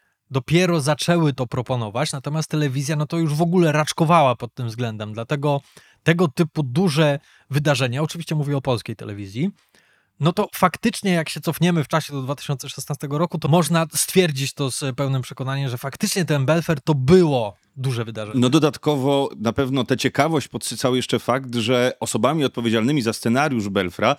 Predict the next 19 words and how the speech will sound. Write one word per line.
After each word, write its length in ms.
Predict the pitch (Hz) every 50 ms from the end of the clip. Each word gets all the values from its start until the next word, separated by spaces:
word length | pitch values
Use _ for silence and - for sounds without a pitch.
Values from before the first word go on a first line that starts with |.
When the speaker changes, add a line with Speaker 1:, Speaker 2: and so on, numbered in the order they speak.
| - - 113 -
Speaker 2:
był, 360 | 92 101 131 143 160 165 - _ -
no, 100 | 117 123 - -
między 240 | 113 110 123 117 139
innymi 300 | 139 131 131 123 131 131
Jakub 300 | 131 117 - - 135 127
Żulczyk 640 | 123 135 180 190 180 143 - - 95 90 - - -
i 80 | 110
Monika 320 | 104 107 110 113 107 - 117
Powalisz, 460 | - 123 127 151 143 120 107 95 95
więc 500 | 95 110 113 123 147 151 - - - - - - - - - - _ -
mieliśmy 380 | 131 127 143 165 - - 139 113
tutaj 380 | - 135 - - 135 131 135
osoby 340 | - - - 135 131 147 139
odpowiedzialne 720 | - 127 - - 127 127 117 110 135 139 139 135 127 113
za 100 | 104 113
ten 160 | - 120 110
projekt, 340 | - - 110 120 135 - -
które, 240 | - 135 127 113 -
które 340 | - - 143 139 135 135